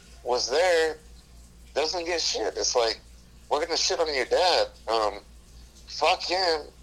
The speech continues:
But here you go, mama. Here's ten thousand dollars for you for having two kids." Dude, I haven't gotten a tax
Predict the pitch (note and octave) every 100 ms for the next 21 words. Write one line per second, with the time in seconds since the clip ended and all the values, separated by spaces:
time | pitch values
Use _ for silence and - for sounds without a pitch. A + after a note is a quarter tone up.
0 | - - - - - - - C3+ F#3+ A#3
1 | G3+ F#3+ E3 D3+ E3 F#3+ F3+ D#3 D#3 F3+
2 | E3+ - - E3+ E3 - D#3+ D#3 D#3 -
3 | B2 C3+ C#3 G#2 - G2+ F#2+ C3+ A2 E2
4 | - - - - - - - F#2 A#2 B2
5 | A2+ - D3 C#3+ D#3 C3 F#2 - - -
6 | - - - - - - - - - -
7 | - - - - - - - - - -
8 | - D#3 D#3 F3+ G#3 F#3+ D3 D3 E3 D#3
9 | C3+ - - E3 D#3+ -